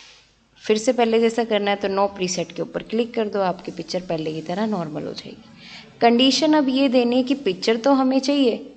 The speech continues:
लेकिन उस picture के शैडो चाहिए, या तो left में चाहिए या right में चाहिए या top में चाहिए, तो कैसे लेके आए? Picture effect पे ही गए,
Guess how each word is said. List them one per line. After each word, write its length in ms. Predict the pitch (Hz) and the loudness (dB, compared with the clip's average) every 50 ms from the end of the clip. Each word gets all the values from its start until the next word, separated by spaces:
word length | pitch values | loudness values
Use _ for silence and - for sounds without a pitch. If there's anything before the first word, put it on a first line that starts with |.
| - - _ - - - _ _ | -20 -20 _ -20 -20 -20 _ _
लेकिन 260 | 202 214 226 254 269 | 2 2 4 4 2
उस 120 | 311 302 - | 2 0 0
picture 340 | - 277 262 - - 285 285 | -2 -4 -4 -2 -2 -2 -2
के 140 | - 302 330 311 | 0 0 0 2
शैडो 380 | - - 220 185 185 202 220 226 | 4 4 4 4 6 6 4 4
चाहिए, 260 | 220 214 185 170 160 | 4 2 2 2 2
या 220 | 170 175 180 180 180 | 4 4 4 4 4
तो 140 | 180 196 190 | 2 0 0
left 320 | 185 185 180 180 185 - | 2 2 0 0 -2 -4
में 160 | 202 208 208 | -2 -2 -2
चाहिए 360 | 196 - 202 190 190 190 190 190 | -2 0 0 0 2 2 2 2
या 160 | 190 190 185 | 4 4 4
right 280 | 180 185 180 180 185 208 | 4 4 2 2 0 -2
में 200 | 196 202 202 190 | -2 -2 -4 -4
चाहिए 340 | 196 - 196 185 180 180 180 180 | -4 -6 -6 -4 -4 -2 -2 -2
या 140 | 180 190 196 196 - - | -2 -2 -4 -6 -4 -4
top 260 | 226 220 226 233 226 - | 0 0 0 0 -2 -2
में 100 | 247 247 226 | -4 -4 -2
चाहिए, 280 | - 233 220 214 214 | 0 0 2 2 0
तो 160 | 214 214 254 247 | 0 0 -2 -2
कैसे 280 | 247 226 220 - 190 | 0 -2 -2 -2 -4
लेके 260 | 165 160 147 151 - - | -4 -4 -6 -6 -8 -12
आए? 160 | - - - - | -12 -12 -14 -14
Picture 280 | - 180 185 - 208 202 | -14 -14 -6 -6 -4 -4
effect 300 | 208 - 214 208 - - | -4 -6 -8 -10 -10 -6
पे 120 | - 233 | -4 -4
ही 60 | 233 220 | -2 0
गए, 240 | 226 233 247 285 | -2 -2 -2 -6